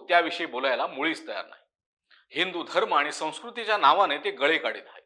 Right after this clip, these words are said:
पण संविधानाच्या मूळ प्रतीमध्ये प्रभू श्रीराम, भगवान श्रीकृष्ण, भगवान गौतम बुद्ध, भगवान महावीर,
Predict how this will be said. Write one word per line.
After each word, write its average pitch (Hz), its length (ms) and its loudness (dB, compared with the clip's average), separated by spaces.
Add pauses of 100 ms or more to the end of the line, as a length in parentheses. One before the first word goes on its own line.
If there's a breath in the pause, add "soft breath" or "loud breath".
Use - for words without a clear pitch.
(580 soft breath)
पण 214 100 -2
संविधानाच्या 220 720 2
मूळ 180 200 -2
प्रतीमध्ये 202 640 -4
प्रभू 151 360 -2
श्रीराम, 139 500 2 (380 soft breath)
भगवान 156 400 2
श्रीकृष्ण, 131 720 -8 (260 soft breath)
भगवान 156 340 2
गौतम 196 400 0
बुद्ध, 127 280 -12 (440 soft breath)
भगवान 135 320 0
महावीर, 127 580 -2